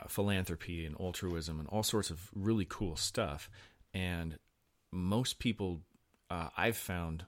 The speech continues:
don't even think like that. But, and so when I send them the worksheet, they'll email me back and like,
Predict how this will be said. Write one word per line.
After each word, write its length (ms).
don't 160
even 200
think 440
like 240
that. 300
But, 100
and 240
so 420
when 120
I 40
send 200
them 100
the 80
worksheet, 380
they'll 160
email 240
me 100
back 260
and 80
like, 180